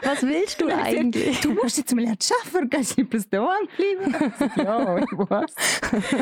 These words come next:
Speaker 2: Ähm, und irgendwann, so gegen Ende Jahr, im Herbst ist es gewesen, ähm, hat dann Jennifer Altberg ein Casting ausgeschrieben gehabt in der Zeitung.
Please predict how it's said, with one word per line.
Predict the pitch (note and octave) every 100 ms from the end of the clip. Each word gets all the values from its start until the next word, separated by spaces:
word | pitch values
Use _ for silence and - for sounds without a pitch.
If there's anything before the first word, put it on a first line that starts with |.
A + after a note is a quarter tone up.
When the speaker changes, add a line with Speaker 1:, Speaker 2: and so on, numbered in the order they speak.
| C#4 D4+ -
Speaker 2:
Ähm, | G3+ G#3+ A3 -
und | A#3 A#3+ -
irgendwann, | A#3 F4+ G#4 F#4+ A3 A3 F#4
so | D#4+
gegen | B3 A#3 -
Ende | F#3 A3 C#4
Jahr, | G3+ E3+ F#3 C#4 A4 - _ _
im | -
Herbst | F3+ F3+ F#4+ - -
ist | -
es |
gewesen, | - D#4+ G#4 - - - - -
ähm, | G#3 G#3+ A3+ A#3 A3+
hat | A3 A3
dann | A#3
Jennifer | A3+ A#3
Altberg | - A3 A3+
ein | A3
Casting | A#3 A#3+ - F#3+ D#3+
ausgeschrieben | D#3 - D3+ C#3+
gehabt | - C3+
in | C#3
der | C#3+
Zeitung. | - G#3+ C#3